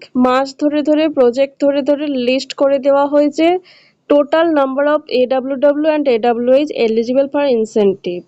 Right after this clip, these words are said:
মানে প্রত্যেকটা প্রজেক্টের টোটাল কতজন ওয়ার্কার দিদি এবং হেল্পার দিদি ইনসেনটিভ পাওয়ার জন্য এলিজিবল হয়েছেন সেটা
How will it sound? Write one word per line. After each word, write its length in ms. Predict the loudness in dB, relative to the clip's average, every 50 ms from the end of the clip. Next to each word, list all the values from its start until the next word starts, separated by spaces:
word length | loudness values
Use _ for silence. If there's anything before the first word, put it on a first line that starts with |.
| -20 _ _ _ -6
মানে 380 | -4 -2 0 0 0 0 -2 -4 -6 -12 -20 -20 -20 _ _
প্রত্যেকটা 460 | -4 -4 -4 -2 -2 -2 -2 0 -2
প্রজেক্টের 520 | 0 0 0 0 0 -4 -6 -4 -6 -6 -4 0 0
টোটাল 320 | 2 2 2 0 -2 -2 -2
কতজন 500 | -2 -2 -2 -2 -2 -2 0 0 0 0
ওয়ার্কার 500 | 2 0 0 0 -2 -2 -2 -4 -2 -2
দিদি 200 | -4 -4 -2 -2
এবং 200 | -2 -2 0 0 0
হেল্পার 340 | 0 0 0 -2 -4 -4 -4
দিদি 260 | -6 -6 -2 -2 -2 -2
ইনসেনটিভ 580 | 0 0 0 0 0 0 -2 -2 0 0 -2 -2 -2
পাওয়ার 280 | -2 0 0 -2 -2
জন্য 220 | -2 -4 -4 -2 -2
এলিজিবল 480 | -2 -2 -2 -2 -2 -2 -2 -2 -2 -2
হয়েছেন 440 | -2 -2 -2 -4 -2 -2 -2 0 0 0
সেটা 380 | -2 -4 -4 -2 -2 -2 -2